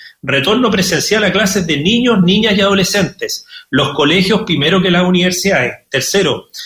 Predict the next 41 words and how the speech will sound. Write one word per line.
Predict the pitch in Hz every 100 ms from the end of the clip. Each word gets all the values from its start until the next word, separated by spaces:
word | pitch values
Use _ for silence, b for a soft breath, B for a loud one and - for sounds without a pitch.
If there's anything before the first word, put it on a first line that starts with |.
| B
apoyar | - 131 143 160 220
la | 208
reactivación | 190 190 151 139 - 208
de | 226
la | 175
actividad | - 156 180
económica | 165 185 185 180
de | 131
pymes | 127 180 233 226
y | 190
trabajadores | 151 135 143 135 175
independientes. | 185 180 170 202 185 - - _
Cuarto, | 185 190 - 131
reapertura | 131 127 123 - 185
de | 185
actividad | - 151 165
económica | 156 151 175 170
de | 147
grandes | 151 160 151
empresas. | - - 117 - - B B B B _
¿Por | - - -
qué | 185
principalmente | 180 185 - 165 170 170 170 156 165
esto? | 165 175
Porque | 175 -
nosotros | 139 131 160 160 -
sabemos | 135 127 180 139 131 - _ B B _
que | - 131
lo | 127
que | 131 165
es, | 175 175 - _ _ _ _ _
por | 120
ejemplo, | 120 165 165
una | 147 127
pyme, | 185 160 127 139 -
hoy | 135
día | 135 170
está | - 180
teniendo | 170 156 190 202 190
que | 180
sobrevivir, | 165 143 131 120 117 170 - B